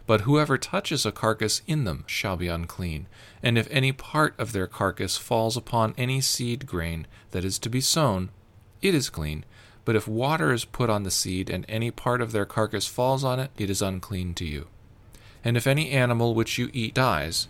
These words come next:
whoever touches its carcass shall be unclean until the evening,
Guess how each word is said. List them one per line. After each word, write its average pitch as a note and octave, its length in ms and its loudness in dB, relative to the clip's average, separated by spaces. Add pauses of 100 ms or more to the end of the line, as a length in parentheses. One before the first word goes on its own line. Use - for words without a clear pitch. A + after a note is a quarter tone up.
(140)
whoever F3 360 8
touches C#3+ 460 2
its B2+ 180 2
carcass G#2 480 2
shall - 280 0
be G#2+ 100 4
unclean A2+ 540 0
until G#2+ 280 0
the A2 220 -4
evening, G2 320 -2